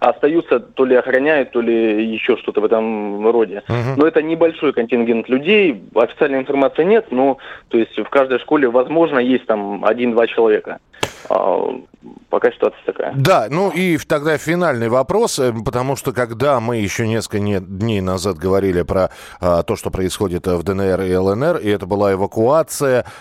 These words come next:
Speaker 2: а, сейчас эвакуация продолжается или все, кто хотели выехать с территории республики, выехали?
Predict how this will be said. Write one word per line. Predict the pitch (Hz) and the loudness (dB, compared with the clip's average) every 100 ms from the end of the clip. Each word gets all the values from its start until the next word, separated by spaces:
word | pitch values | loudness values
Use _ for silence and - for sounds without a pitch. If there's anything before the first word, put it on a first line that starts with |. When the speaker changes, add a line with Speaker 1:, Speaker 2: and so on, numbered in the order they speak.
| - | -2
Speaker 2:
а, | 107 110 | 0 0
сейчас | - 127 - 165 160 | -2 -6 -4 -4 -4
эвакуация | 151 175 170 - 156 | -4 0 -2 -2 -4
продолжается | 156 147 147 156 214 - 139 | -2 -2 0 0 0 -2 -2
или | 117 | -2
все, | 117 - 156 | -2 -4 -4
кто | 143 | -4
хотели | - 135 - 131 107 | -2 -4 -2 0 0
выехать | 110 107 - 101 | 0 -2 -4 -4
с | - | -4
территории | 110 104 117 107 | -4 -2 -2 -2
республики, | 110 - 151 131 - | -2 -2 -4 -4 -4
выехали? | 107 107 90 73 80 67 | -4 -2 -4 -6 -12 -16